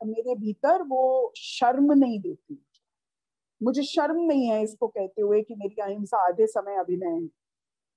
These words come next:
क्योंकि मुझे नहीं परवाह है कि आप उसके विषय में क्या सोचते हैं। और मुझे वो दोगलापन अब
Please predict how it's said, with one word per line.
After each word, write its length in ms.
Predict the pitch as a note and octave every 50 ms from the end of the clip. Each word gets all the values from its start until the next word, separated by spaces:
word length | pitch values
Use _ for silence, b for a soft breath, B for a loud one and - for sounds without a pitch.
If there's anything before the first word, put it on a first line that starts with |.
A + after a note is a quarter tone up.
| _ _ _
क्योंकि 460 | D#4+ D#4+ D#4 _ E4+ E4+ E4+ E4 D4+
मुझे 300 | C4 B3 C4+ C4+ C4+ D#4
नहीं 160 | E4 F#4 G4+ - _
परवाह 320 | C4+ A#3 A3+ A3+ B3 B3
है 180 | A#3 A3 A3+ A#3
कि 180 | A3+ - B3
आप 260 | A#3 - G3 G3 G#3 -
उसके 240 | A#3+ A#3 - _ A3+
विषय 280 | F#3 F#3+ - - G3
में 140 | F#3 F#3+ F#3
क्या 240 | _ _ E3+ D#3 D#3
सोचते 500 | D#3+ - D3 C#3+ - _ - _ _ C#3+
हैं। 100 | B2+ _ _ _ _ _ _ _ _ _ _ _ _ _ _ _ _ _ _ _ _ _ _ _ _ _ _ _ _ -
और 160 | A3 C4+ C4
मुझे 280 | C4+ C#4 C4+ B3+ D4+
वो 160 | D4+ C4+ D4+ D4
दोगलापन 840 | A3+ A3 A3 A3 A3 A#3 C4+ C#4 C#4+ C#4+ _ D4 C#4+ C#4+ C#4 C#4 - _
अब 120 | B3 A3+